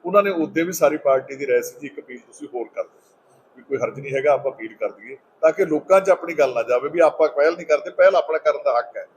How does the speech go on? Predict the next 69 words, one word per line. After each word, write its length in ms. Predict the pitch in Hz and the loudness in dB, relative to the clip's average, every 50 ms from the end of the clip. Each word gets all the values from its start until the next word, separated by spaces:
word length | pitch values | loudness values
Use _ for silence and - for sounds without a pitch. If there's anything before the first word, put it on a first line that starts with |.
| _ - - | _ -6 -4
ਆਪਾਂ 200 | 143 - 165 143 | -2 0 0 0
ਵੱਡੀ 220 | 139 131 139 147 | 0 -2 -6 -6
ਪਾਰਟੀ 500 | 143 143 131 127 123 - - 127 123 127 | 0 2 2 2 2 0 -8 -14 -12 -10
ਹੈ, 160 | 135 143 _ _ _ _ - | -10 -12 _ _ _ _ -10
ਵੱਡੀ 200 | 131 131 139 165 | -6 -2 0 0
ਪਾਰਟੀ 340 | 160 156 151 147 143 147 143 | 2 4 4 4 2 0 -2
ਦਾ 120 | 147 143 | 0 2
ਰਾਈਟ 220 | 131 123 127 - - | 2 2 0 -2 -8
ਹੁੰਦਾ, 480 | 113 113 127 139 143 139 - - - - | -8 -2 0 2 2 0 -2 -8 -10 -6
ਵੱਡੇ 180 | 127 127 151 170 | -4 -2 0 0
ਭਰਾ 260 | 170 185 180 156 139 | 2 4 4 4 6
ਦਾ 120 | 139 143 | 4 4
ਰਾਈਟ 200 | 139 131 131 127 | 2 2 0 -4
ਹੁੰਦਾ 200 | - 123 127 147 | -8 -8 -8 -8
ਛੋਟੇ 280 | 143 - 127 113 123 117 | -6 -6 -8 -10 -10 -14
ਨੂੰ 100 | 113 110 | -16 -8
ਕਹਿ 160 | - 107 120 | -4 -4 -4
ਦੇ 160 | - 110 98 - _ _ _ _ _ | -4 -4 -10 -16 _ _ _ _ _
ਵੀ 80 | 135 139 | 0 2
ਆ 140 | 123 117 113 | 4 4 4
ਜਾ, 100 | 117 117 | 2 -2
ਜੇ 120 | 117 123 | -4 -6
ਕੋਈ 120 | - - 113 | -12 -8 -4
ਗੱਲ 140 | 113 110 107 | -4 -2 -2
ਹੋ 100 | 110 113 | -4 -8
ਗਈ 120 | 113 123 127 | -10 -12 -14
ਰੁਸਰਾ 280 | 113 - - 104 107 | -14 -12 -8 -8 -8
ਸਿੰਘਾਂ 260 | 104 - - 123 147 | -8 -8 -12 -14 -10
ਤੇ 120 | - - 147 | -4 -2 0
ਆ 100 | 95 87 90 | 0 0 -2
ਜਾ 60 | 82 | -8
ਤੂੰ। 160 | - - - | -14 -16 -18
ਆਪਾਂ 200 | - - _ - - _ _ _ _ _ _ - | -20 -20 _ -20 -20 _ _ _ _ _ _ -6
ਇਸ 160 | 196 190 - | -4 -4 0
ਕਰਕੇ 300 | - 208 202 202 208 220 | 2 0 0 2 0 -4
ਪ੍ਰਧਾਨ 380 | 214 220 208 190 170 139 131 131 | -2 0 2 4 4 4 2 0
ਜੀ 60 | 151 | -4
ਨੂੰ 80 | 170 170 | -8 -8
ਇਸ 80 | - | -8
ਤੇ 100 | - 208 | -6 -6
ਕਰੀ 180 | - - 180 185 | -6 -8 -10 -14
ਸੀ 220 | 175 240 - - | -14 -12 -8 -8
ਅਪੀਲ 300 | 185 - 160 156 156 151 - | -6 -2 -2 -2 -2 0 0
ਕਰਨ 200 | 151 139 131 131 | 0 0 0 -4
ਦੀ 80 | 135 | -10
ਬੇਨਤੀ 320 | 123 127 117 113 _ _ - | -12 -12 -12 -12 _ _ -20
ਕੀਤੀ 220 | _ 113 _ _ | _ _ _ _
ਸੀ, 120 | - - - _ _ _ _ - | -20 -20 -20 _ _ _ _ -2
ਉਹਨਾਂ 180 | 233 254 262 254 | 0 2 2 2
ਦੇ 80 | 254 | 2
ਨਾਲ 180 | 233 233 226 214 | 2 2 2 2
ਮਾਫ਼ੀ 260 | 202 196 196 - 233 | 2 0 0 -2 -6
ਵੀ 120 | 226 240 | -12 -10
ਮੰਗ 200 | 226 214 196 190 | -8 -8 -10 -10
ਲਈ 80 | 190 190 | -10 -12
ਦੁਬਾਰਾ 280 | 180 165 160 160 156 151 | -8 -4 -2 -2 -2 -2
ਹੱਥ 80 | 143 | -4
ਜੋੜ। 240 | - - - - - _ _ _ _ _ _ - | -8 -12 -20 -20 -20 _ _ _ _ _ _ -4
ਚਲੋ 140 | 170 175 175 | -2 0 4
ਯਾਰ, 160 | 170 175 165 | 4 4 4
ਜੇ 120 | 170 175 | 2 -2
ਕੋਈ 120 | 165 170 160 | -8 -6 -2
ਮੈਥੋਂ 280 | 151 143 - 160 160 | -2 -2 -2 -2 -2
ਗਲਤੀ 300 | 147 156 147 - - 147 | 0 0 -2 -2 -4 -10
ਹੋ 80 | 143 147 | -8 -8
ਗਈ 100 | 151 156 | -8 -10
ਤੁਸੀਂ 260 | - - - 147 143 | -12 -12 -6 -2 0
ਆ 120 | 135 135 | 0 0
ਜਾਓ। 120 | 131 143 | 0 -2